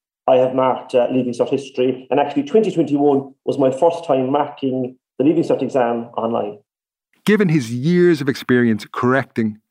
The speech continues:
Speaker 2: Leaving Cert history exams, Patrick's knowledge is, as he says himself, the inside track.
Speaker 1: So there's an awful lot of teachers out there that don't actually have the inside track when it comes to marking exam papers. Now, of course, they go to the marking scheme, you know,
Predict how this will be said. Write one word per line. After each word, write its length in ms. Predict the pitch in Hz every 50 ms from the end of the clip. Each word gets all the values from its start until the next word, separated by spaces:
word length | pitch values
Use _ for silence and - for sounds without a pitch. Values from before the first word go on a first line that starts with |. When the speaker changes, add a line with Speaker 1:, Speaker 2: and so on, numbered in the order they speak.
| _ -
Speaker 2:
Leaving 240 | 120 117 107 107 104
Cert 180 | - 104 95
history 380 | - 110 113 - - - 113 101
exams, 640 | 95 95 - 110 110 110 104 98 98 95 - - - _ _ _
Patrick's 460 | - 143 151 151 - - 151 - -
knowledge 400 | 127 127 127 120 110 104 101 - - -
is, 420 | 123 127 123 117 110 104 - - _ _ _ _
as 120 | - 110 104
he 80 | 104
says 220 | 98 - 123 117 101
himself, 560 | 107 95 - - 120 113 113 113 - - - _ _ -
the 120 | 110 -
inside 340 | 110 110 104 - 113 101 101
track. 420 | - - 120 110 98 - - - _ _ _ _ _ _ _ _ _
Speaker 1:
So 160 | - - 156
there's 160 | 156 175 170 180
an 100 | 190 202
awful 220 | 226 247 240 240
lot 100 | 247 196
of 60 | 170
teachers 320 | - 196 170 - 165 139 165
out 160 | 170 165 165
there 120 | 156 139
that 240 | 139 147 139 - - _ _ _
don't 200 | - 190 202 208
actually 240 | - - - 160 156
have 260 | 151 156 156 139 -
the 300 | 143 143 139 135 - -
inside 340 | 175 156 - - 147 135 -
track 300 | - - 156 139 - -
when 80 | 147 139
it 80 | 139
comes 180 | - 165 - -
to 60 | -
marking 400 | 135 135 156 151 - 156 147 143
exam 280 | 131 - 139 123 123 127
papers. 400 | - 127 117 - - 123 - -
Now, 160 | - 170 160 139
of 120 | - -
course, 200 | - 208 - - - -
they 80 | 185
go 220 | 180 196 240 233 -
to 60 | -
the 60 | 165
marking 360 | 170 175 180 175 - 160 147
scheme, 360 | 139 - - 139 131 127 - - _ _ -
you 80 | - 135
know, 260 | 139 147 - -